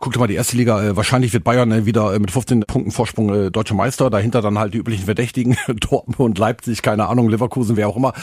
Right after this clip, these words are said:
Aber die zweite Liga, die knallt im Abstiegskampf und auch im Aufstiegskampf dieses Jahr, da bin ich mir sicher. Äh, wir haben Typen dabei,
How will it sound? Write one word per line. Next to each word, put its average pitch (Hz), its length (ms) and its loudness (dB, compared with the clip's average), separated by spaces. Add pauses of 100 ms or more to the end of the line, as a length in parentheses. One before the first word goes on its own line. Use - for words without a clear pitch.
(200)
Aber 117 140 0
die 135 120 -2
zweite 120 320 -2
Liga, 143 300 0
die 135 120 0
knallt 143 420 -2
im 98 100 0
Abstiegskampf 123 460 -2
und 120 80 0
auch 117 100 0
im 120 80 0
Aufstiegskampf 123 560 -2
dieses 95 240 -2
Jahr, 92 140 2
da 90 60 -4
bin 104 100 -2
ich 110 60 -2
mir 117 100 0
sicher. 113 260 -2 (260)
Äh, 117 120 0
wir 117 80 2
haben 120 140 2
Typen 123 240 0
dabei, 107 440 2